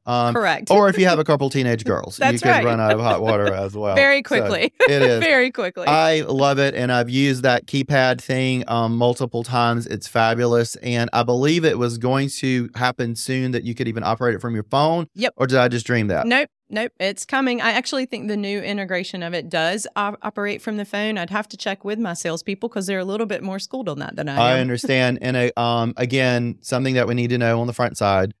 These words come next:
Speaker 2: Yep.
Speaker 1: 'cause this needs a little bit of power.
Speaker 2: Needs a little bit of power, needs a little bit of plumbing.
Speaker 1: There, uh, there you go. I didn't think about
Speaker 2: <laughs>
Speaker 1: that. With holding water, it probably needs some plumbing.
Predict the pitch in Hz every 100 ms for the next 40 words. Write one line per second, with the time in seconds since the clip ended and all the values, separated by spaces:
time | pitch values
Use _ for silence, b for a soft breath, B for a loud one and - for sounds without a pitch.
0 | - 202 - 107 120 - - 117 110 -
1 | 110 110 135 147 156 117 127 151 _ 185
2 | 180 175 180 185 214 214 220 214 226 247
3 | 233 226 214 214 226 247 269 294 453 -
4 | - 117 110 113 110 - - 101 107 110
5 | 120 123 160 120 117 - 135 139 147 147
6 | - 147 101 117 120 127 123 127 131 127
7 | 127 - 131 127 123 120 117 120 113 -
8 | 123 123